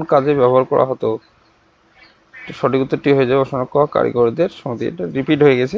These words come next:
শুধু। পরের প্রশ্ন, সামরিক ও প্রযুক্তি। মৌর্য সাম্রাজ্যের সেনাবাহিনীর প্রধান কে ছিলেন? তো সঠিক উত্তরটি হয়ে যাবে অপশন নম্বর ক, সেনাপতি। পরের প্রশ্ন, গুপ্ত যুগে লৌহ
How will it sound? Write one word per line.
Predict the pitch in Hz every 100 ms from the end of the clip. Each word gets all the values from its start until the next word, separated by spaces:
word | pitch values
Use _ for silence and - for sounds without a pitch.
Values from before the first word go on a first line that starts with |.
| 277
শুধু। | - 123 185 - _ _ _ - _ _
পরের | - 156
প্রশ্ন, | 151 147
সামরিক | 143 - 143 160 170
ও | 165
প্রযুক্তি। | 156 127 123 - 113 - _ _ - _ 120
মৌর্য | 139 143 170
সাম্রাজ্যের | 160 160 156 160
সেনাবাহিনীর | - 139 143 147 151 151 -
প্রধান | 120 147 160
কে | 143 135
ছিলেন? | - 113 110 - _ _ _ _ _ _ _ _ _ -
তো |
সঠিক | - 135 139 135
উত্তরটি | 139 139 143
হয়ে | 135
যাবে | 135
অপশন | 131 139
নম্বর | 120 123
ক, | - 123 147 190
সেনাপতি। | - 120 110 110 104 104 - - - _ - - _
পরের | 143 147
প্রশ্ন, | 156 - 147
গুপ্ত | 120 131 -
যুগে | 151 151 156
লৌহ | 135 131